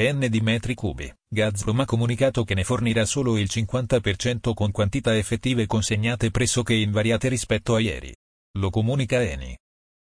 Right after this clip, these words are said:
Situazione analoga in Francia, meno quaranta per cento di invio annunciato e stamane, comunica il gestore francese G R T,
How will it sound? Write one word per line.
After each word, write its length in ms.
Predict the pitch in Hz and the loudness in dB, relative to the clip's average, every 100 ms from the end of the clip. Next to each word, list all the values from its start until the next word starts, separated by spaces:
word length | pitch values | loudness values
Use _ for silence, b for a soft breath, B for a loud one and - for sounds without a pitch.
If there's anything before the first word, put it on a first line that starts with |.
| _ | _
Situazione 800 | - - 107 117 113 - 117 110 | -6 -2 0 0 -2 0 2 2
analoga 460 | 98 104 113 110 104 | 2 2 2 2 0
in 160 | 95 | 0
Francia, 580 | 95 110 87 69 69 62 - _ | 0 -2 -2 -4 -10 -10 -14 _
meno 320 | 110 127 131 117 | 0 2 2 2
quaranta 480 | 131 82 71 - | 0 0 -4 -4
per 180 | - 123 | -2 0
cento 300 | 120 147 117 | 0 -2 -2
di 200 | 110 107 | 0 0
invio 340 | 104 104 120 110 | 0 2 2 2
annunciato 540 | 110 113 160 156 139 | 2 0 0 0 2
e 80 | 120 | 0
stamane, 560 | - 113 95 60 64 - _ | 0 -2 -2 -4 -10 -14 _
comunica 480 | 113 107 107 104 110 | 0 2 2 2 2
il 160 | 104 | 2
gestore 440 | 95 107 - 139 127 | 0 -2 0 0 0
francese 560 | 104 98 110 110 101 | -2 -2 0 0 0
G 200 | 98 104 | 0 2
R 200 | 101 107 | 2 0
T, 260 | - 92 | -2 -6